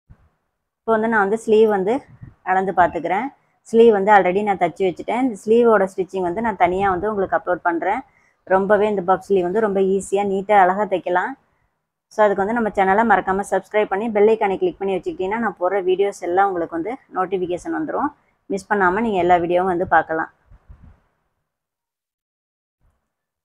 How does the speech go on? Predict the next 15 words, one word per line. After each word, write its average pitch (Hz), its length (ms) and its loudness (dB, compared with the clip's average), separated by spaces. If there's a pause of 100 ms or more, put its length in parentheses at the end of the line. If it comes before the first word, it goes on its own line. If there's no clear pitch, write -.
(120)
So, - 80 -4 (140)
நம்ம 190 220 2
வந்து 185 160 0
இப்போ 190 160 2 (380)
ஆம் 202 160 0
ஹோல் 202 200 2
கிட்டேருந்தே 180 400 0 (380)
join 175 300 0
பண்ணிக்கிறேன். 175 420 -2 (1120)
Sleeve 208 300 2
வந்து 190 160 0 (100)
join 175 280 0
பண்ணி 185 200 -2
எப்போதும் 180 280 -2
போல 185 140 2